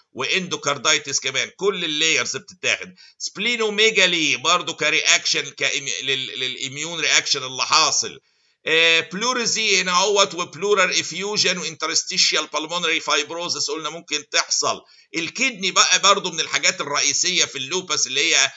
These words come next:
اكيوت جلوميرولونيفرايتس، نفروتيك سندروم، كرو-، تقلب بكرونيك جلوميرولونيفرايتس وتدمر الكدني خالص، ورينال فيلير. Arthralgia is very relatively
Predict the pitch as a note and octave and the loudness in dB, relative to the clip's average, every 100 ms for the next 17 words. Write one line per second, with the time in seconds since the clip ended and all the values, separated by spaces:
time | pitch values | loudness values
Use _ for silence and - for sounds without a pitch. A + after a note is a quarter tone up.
0 | - - A#2 - F#3 B2+ C#3+ C#3+ D#3+ D#3 | -12 -8 -6 -4 -6 -4 -4 -2 0 0
1 | C#3 C3 C3+ E3 D#3+ D3+ D3+ C#3+ B2 - | -2 -4 2 4 4 2 -2 -2 -4 -6
2 | D#3 D#3 - - B2+ B2 D#3 D#3+ D3+ - | -4 -2 -2 -4 -6 -4 0 0 -2 -8
3 | B2 C3+ - D#3+ D3+ B2 C3+ C#3+ D3+ E3 | -8 -4 -2 0 0 -4 -8 -4 -2 -2
4 | C3 C#3 D#3 D3+ B2 D3 D#3+ D#3 C#3 A#2 | -2 -4 -2 -2 -4 -2 -2 -2 -6 -6
5 | G2+ D#3 D#3+ C#3+ B2+ - D#3 C3+ B2 D3+ | -4 -4 0 -2 -2 -4 -6 -6 -2 0
6 | D#3 C#3 C3+ C#3+ C3+ - E3 E3+ D#3+ D3+ | 0 -4 -4 -4 -4 -2 0 2 4 2
7 | - - - - - G3 F#3+ - G3+ A3 | 0 -16 -20 -6 4 4 4 0 8 10
8 | A#3 A3+ - F#3+ F3+ C3+ - D3+ - C#3 | 10 8 4 6 6 4 0 -2 -4 0
9 | F#3 G3 F3+ D#3+ F3 E3+ D#3+ C3+ D#3 D#3 | 2 2 2 0 2 0 -2 -6 -4 -4